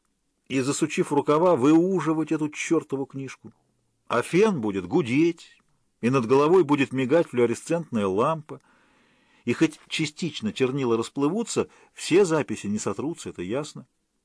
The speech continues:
Так что проку почти никакого. Кроме того, эта записная книжка была с ним так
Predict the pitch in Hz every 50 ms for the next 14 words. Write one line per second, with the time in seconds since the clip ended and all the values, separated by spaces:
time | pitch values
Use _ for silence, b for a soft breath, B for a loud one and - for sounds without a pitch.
0 | _ _ _ _ - 120 113 - - 117 - 143 165 156 - 101 - 104 - -
1 | - 120 127 127 - 139 127 - 95 82 73 73 b b b b b b b b
2 | b b b b b b b b b b b _ - 113 120 151 160 147 - 147
3 | 131 117 104 - - - 127 - 135 123 127 - 139 - - 139 143 139 127 -
4 | 143 151 131 - - 107 92 104 120 135 127 - 131 123 110 - - 185 175 127